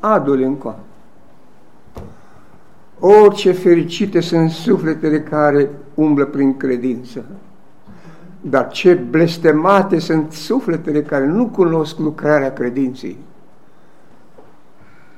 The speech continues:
De cât chin sufletesc au aceștia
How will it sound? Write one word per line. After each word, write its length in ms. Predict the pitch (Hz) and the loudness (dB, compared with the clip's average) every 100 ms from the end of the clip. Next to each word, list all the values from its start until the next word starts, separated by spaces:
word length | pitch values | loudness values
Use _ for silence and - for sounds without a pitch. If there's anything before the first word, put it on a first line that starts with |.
| - - - - - | -20 -20 -20 -20 -14
De 300 | - 131 156 | -8 -4 -4
cât 260 | 160 202 196 - - - | 0 -2 -2 -8 -16 -18
chin 460 | - 202 196 156 135 | -8 -2 0 0 -2
sufletesc 800 | - - - 151 151 165 156 - | -6 -6 -2 -2 0 -4 -4 -10
au 520 | - 143 131 - - - | -6 -2 -2 -6 -14 -16
aceștia 540 | 151 - 147 127 123 | -14 -6 -6 -6 -10